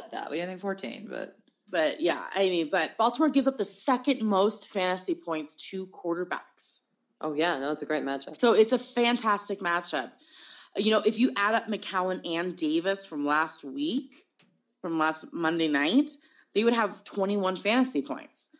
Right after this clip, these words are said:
Speaker 2: Um, and if twenty-one fantasy points is enough for you,
Speaker 3: Should be.
Speaker 2: then
Speaker 3: Should be.
Speaker 2: you should take the risk, I think. I mean, I know it's scary, but I think it's worth taking the risk.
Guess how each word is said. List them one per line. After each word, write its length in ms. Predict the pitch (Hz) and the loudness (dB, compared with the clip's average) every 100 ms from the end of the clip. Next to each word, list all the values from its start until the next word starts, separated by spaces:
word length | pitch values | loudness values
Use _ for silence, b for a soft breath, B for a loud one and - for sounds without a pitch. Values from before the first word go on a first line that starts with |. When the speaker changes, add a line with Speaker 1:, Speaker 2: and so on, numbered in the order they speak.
| B B B B | B B B B
Speaker 2:
Um, 460 | 170 165 139 135 127 | 2 4 2 0 -4
and 80 | 196 | -4
if 80 | 196 | -4
twenty-one 420 | - 262 330 330 | 0 4 4 4
fantasy 360 | 302 277 294 302 | 4 2 2 0
points 320 | 294 285 277 | 4 4 2
is 120 | 208 | -2
enough 380 | 170 147 147 185 | -2 0 -2 -4
for 140 | - | -2
you, 340 | 294 311 359 494 539 _ _ _ _ _ _ _ _ | 0 2 0 -4 -8 _ _ _ _ _ _ _ _
Speaker 3:
Should 340 | - - 240 | -2 4 4
be. 400 | 226 139 175 214 - - | 6 6 6 2 0 4
Speaker 2:
then 380 | 262 262 254 | 8 8 8
Speaker 3:
Should 80 | 220 | 6
be. 60 | 226 | 6
Speaker 2:
you 160 | 285 | 6
should 560 | 294 - 330 330 330 330 | 6 0 0 2 2 2
take 240 | - 330 | 2 2
the 120 | 330 320 | 4 4
risk, 380 | 277 359 - | 6 2 0
I 120 | 311 262 | 0 2
think. 240 | 240 175 | 2 2
I 60 | 185 | 2
mean, 100 | 202 | 0
I 80 | 196 | 0
know 200 | 202 233 | 2 2
it's 140 | 240 - | 2 -2
scary, 480 | - - 170 214 302 | -14 -4 0 2 0
but 200 | 311 214 | -2 -4
I 40 | 196 | -4
think 260 | 240 247 | -4 0
it's 180 | 277 262 | -2 -2
worth 280 | 208 254 262 | -2 -2 -4
taking 340 | 220 202 247 | -6 0 4
the 60 | 269 | 4
risk. 640 | 285 359 208 165 - - | 4 2 -2 -4 -10 -20